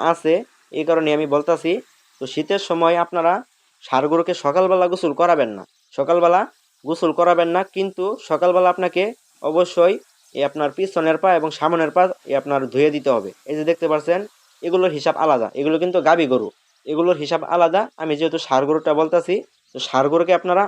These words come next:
অবশ্যই সকালবেলা পুরোপুরি গোসল করাবেন না, হাফ গোসল, অর্থাৎ এক কথায় বলতে হাফ গোসল করাবেন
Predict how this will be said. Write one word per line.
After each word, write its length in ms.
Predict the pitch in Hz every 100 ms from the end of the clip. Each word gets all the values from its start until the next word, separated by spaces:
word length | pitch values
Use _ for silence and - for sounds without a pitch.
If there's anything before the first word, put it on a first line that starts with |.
| -
অবশ্যই 380 | 156 170 - 175
সকালবেলা 460 | 147 147 190 180 185 254 - _ _ 202
পুরোপুরি 360 | 214 214 214
গোসল 240 | 214 214 165
করাবেন 340 | 170 160 120 98
না, 80 | 92 _ _
হাফ 180 | 135 151
গোসল, 320 | 160 165 120 -
অর্থাৎ 340 | 117 127 185 208 _ _ _
এক 120 | 175 -
কথায় 280 | 175 175 156
বলতে 180 | 175 196
হাফ 240 | - 143 156
গোসল 260 | 165 165
করাবেন 340 | 156 165 170